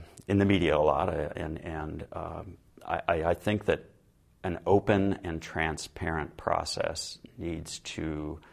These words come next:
uh, always be, uh, at the forefront. Uh, the, the the amount of money, public money, that's involved in this is tremendous, and it, it's a super important project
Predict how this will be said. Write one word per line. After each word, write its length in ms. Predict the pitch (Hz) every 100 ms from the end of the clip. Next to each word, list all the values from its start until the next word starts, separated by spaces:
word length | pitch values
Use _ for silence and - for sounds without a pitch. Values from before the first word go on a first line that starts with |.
| - _ _ _ -
uh, 140 | - - -
always 420 | 95 92 82 78
be, 400 | - 82 78 76 - - - - -
uh, 140 | 85 -
at 140 | 82 -
the 60 |
forefront. 680 | 78 87 80 - 69 67 - - - _ -
Uh, 80 | - -
the, 480 | 87 85 78 76 - - - - - _ - _ _ - - -
the 320 | 87 78 76 73 - _ - _ _ _ _ _ _ _ -
the 80 | 90
amount 320 | 85 95 104
of 80 | 87
money, 300 | 92 90 80
public 360 | 80 87 85 80
money, 280 | 85 82
that's 240 | 76 78 -
involved 420 | 78 78 82 80
in 120 | 80
this 180 | 78 -
is 100 | -
tremendous, 560 | - 78 80 76 73 -
and 380 | - 78 76 80 -
it, 160 | 78 -
it's 160 | - -
a 80 | -
super 640 | - - - 117 117 82
important 500 | 76 - 98 85 82
project 600 | - 85 78 76 71 -